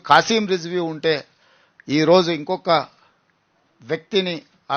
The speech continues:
స్థానంలో పెట్టి సరాసరి నిజాం నకలునే మనకు చూపించిండు కేసీఆర్ తప్ప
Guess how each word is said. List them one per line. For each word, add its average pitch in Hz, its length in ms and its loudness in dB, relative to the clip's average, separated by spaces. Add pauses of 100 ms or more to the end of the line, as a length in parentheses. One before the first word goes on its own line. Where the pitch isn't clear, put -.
స్థానంలో 165 580 -2
పెట్టి 143 260 -6 (2500)
సరాసరి 240 800 10 (120)
నిజాం 214 360 10 (180)
నకలునే 233 540 6 (1500)
మనకు 156 340 0 (120)
చూపించిండు 196 680 -2
కేసీఆర్ 165 560 0
తప్ప - 180 -2